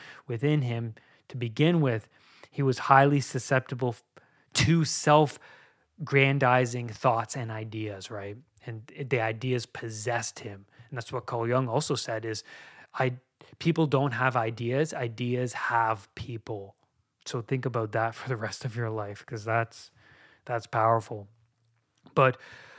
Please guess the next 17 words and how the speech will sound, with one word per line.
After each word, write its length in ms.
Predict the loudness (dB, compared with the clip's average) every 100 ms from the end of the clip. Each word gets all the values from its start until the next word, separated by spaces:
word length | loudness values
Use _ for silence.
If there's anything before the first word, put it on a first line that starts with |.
| -20 -16 -2
one 400 | 4 6 6 4
has 380 | 4 2 2
to 100 | -2
be 180 | 2 6
aware 500 | 6 6 6 6 6
of 160 | 2 2
their 140 | 0
shadow 600 | 0 4 4 4 0 -10 _
for 180 | -8 -2
any 260 | 0 0 0
real 320 | 0 0 0
change 480 | -2 -6 -6 -10 -10
to 140 | -8
occur. 480 | -8 -6 -4 -4 -8 _ _ _ _ _
It 140 | -2 -2
holds 480 | 2 2 2 0 -2
treasure. 560 | 2 4 4 0 -4